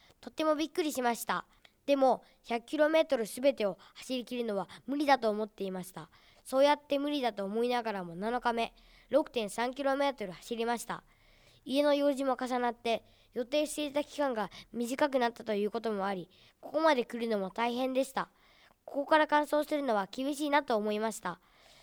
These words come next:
十三日目、八点九キロメートル走りました。もう言葉で表せないほどの嬉しさがありました。走るペースも一日目より上がってきました。最終日、十六日目、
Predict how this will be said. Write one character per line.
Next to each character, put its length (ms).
十 200
三 220
日 200
目、 240
八 140
点 260
九 240
キ 120
ロ 140
メ 140
ー 40
ト 120
ル 80
走 240
り 100
ま 140
し 80
た。 200
も 180
う 60
言 100
葉 180
で 140
表 380
せ 80
な 120
い 80
ほ 140
ど 140
の 160
嬉 200
し 40
さ 160
が 100
あ 80
り 80
ま 180
し 120
た。 200
走 280
る 100
ペ 180
ー 40
ス 120
も 220
一 200
日 220
目 60
よ 120
り 100
上 40
が 220
っ 40
て 140
き 140
ま 160
し 100
た。 160
最 260
終 260
日、 180
十 180
六 180
日 280
目、 200